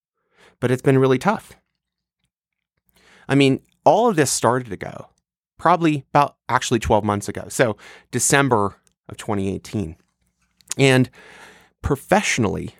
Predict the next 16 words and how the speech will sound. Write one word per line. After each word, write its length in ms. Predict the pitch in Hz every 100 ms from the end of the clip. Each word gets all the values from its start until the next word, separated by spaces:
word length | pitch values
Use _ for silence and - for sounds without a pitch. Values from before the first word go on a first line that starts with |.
| _ _
my 220 | 127 113
day 240 | 104 123 139
job 440 | 113 90 80 107 - _ _ _ _ _
has, 500 | - 123 117 107 - - _ _ _ _ _ _ -
you 80 |
know, 80 | 123
in 60 | 117
the 80 | 113
last 340 | 123 123 -
two 140 | -
years 320 | 120 110 104 -
have 180 | 104
really 240 | 117 135 139
taken 300 | - 131 110
a 40 |
shift 360 | - 123 117